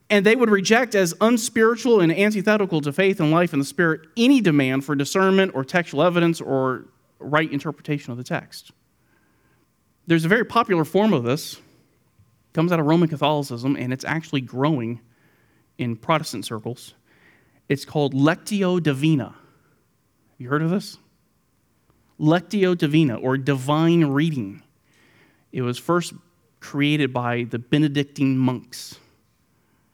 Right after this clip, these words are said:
as a spiritual discipline. It's actually cur-, encouraged in the Catholic Catechism. Christian prayer tries above all to meditate on the mysteries of Christ, as in Lectio Divina, or the Rosary.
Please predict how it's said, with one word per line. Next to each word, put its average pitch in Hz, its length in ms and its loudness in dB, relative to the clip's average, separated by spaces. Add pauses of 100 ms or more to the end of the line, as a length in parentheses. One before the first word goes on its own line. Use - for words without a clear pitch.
(240)
as 131 100 -8
a 123 60 -6
spiritual 151 520 -2
discipline. 123 440 -2
It's 113 120 -6
actually 147 320 -2
cur-, 170 540 0
encouraged 143 500 0
in 127 80 -2
the 120 60 -6
Catholic 165 300 -6
Catechism. 165 640 -4 (540)
Christian 185 320 0
prayer 185 400 0
tries 170 480 -2
above 147 260 -2
all 156 220 0
to 156 120 -6
meditate 160 500 0
on 123 100 -6
the 113 60 -4
mysteries 147 420 -2
of 120 80 -16
Christ, 151 480 -6
as 131 300 -4
in 127 240 -2
Lectio 156 680 -4
Divina, 131 460 -2
or 123 180 -8
the 117 80 -10
Rosary. 127 520 -2